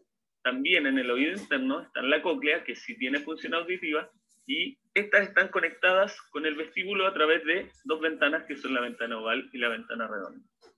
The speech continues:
¿Qué hace el vestíbulo? Simplemente transportar estas vibraciones que vienen del oído medio, del martillo, el yunque, el estribo, hacia la cóclea. Aquí en la cóclea, con su centro líquido,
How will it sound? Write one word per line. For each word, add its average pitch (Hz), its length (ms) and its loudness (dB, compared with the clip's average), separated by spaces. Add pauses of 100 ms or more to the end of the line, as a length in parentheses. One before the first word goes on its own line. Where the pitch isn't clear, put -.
(120)
¿Qué 185 120 4
hace 190 180 0
el 185 80 -2
vestíbulo? 240 540 -2
Simplemente 175 560 -2
transportar 143 640 2
estas 208 240 2
vibraciones 160 640 0
que 131 80 -2
vienen 139 400 2
del 113 520 -2 (200)
oído 123 340 -2
medio, 147 360 4
del 117 140 -2
martillo, 123 380 -6
el 123 80 -6
yunque, 131 220 -6
el 143 80 -2
estribo, 185 400 -8 (600)
hacia 175 280 2
la 151 160 6
cóclea. 123 440 -4 (280)
Aquí 131 260 2
en 240 140 4
la 240 160 4
cóclea, 123 480 2
con 117 180 -8
su - 140 -12
centro 185 340 -2
líquido, 208 760 0